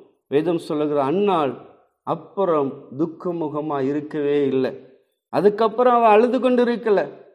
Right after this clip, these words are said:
துக்கத்தோடு கூட இருக்கல, மகிழ்ச்சியோடு கூட கர்த்தரை மகிமைப்படுத்தினார். மகிழ்ச்சியோடு கூட கர்த்தரை சார்ந்திருந்தான். இன்னைக்கு நீங்க எதிர்பார்த்திருக்கிற காரியத்துல நிச்சயமாய் தேவன் உங்களுக்கு ஒரு முடிவை தந்து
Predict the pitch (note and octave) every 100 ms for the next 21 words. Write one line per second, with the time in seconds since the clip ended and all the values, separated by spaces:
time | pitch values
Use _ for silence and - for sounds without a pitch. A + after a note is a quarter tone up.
0 | _ _ F#3 G3+ C#4 C4 B3+ A#3+ A3+ G#3+
1 | G#3 F#3 F#3 E3+ C3+ - - _ _ B2+
2 | E3+ G3+ G3+ G3 F#3 F3 E3 D#3 D#3 D3+
3 | E3 D#3 C#3+ C#3+ D3+ D#3 D3 C#3 C3 C3
4 | B2+ A#2+ A2+ _ _ _ _ _ - E3+
5 | A#3+ A3 B3 A#3+ A#3+ A#3 A3+ G#3 D3 -
6 | - _ G3 G3+ A#3 A3 G#3+ G3+ G#3 A#3
7 | G3+ F3+ E3+ C#3 A#2+ - - _ _ _
8 | _ _ _ A#2+ D3 D#3+ D#3+ D3+ D3+ D3+
9 | D#3 F#3 F#3 F3+ F#3+ F#3+ F#3 F#3 F3+ F#3
10 | F#3+ G3+ G3+ G3 G3 F3 D#3+ - _ _
11 | _ _ D3 F3 - G#3+ G#3+ G#3 G#3 F#3
12 | G#3+ A3 A3 A3 A3 G#3+ G#3+ G#3 G#3+ B3
13 | A#3+ A#3+ - G3+ G3 F3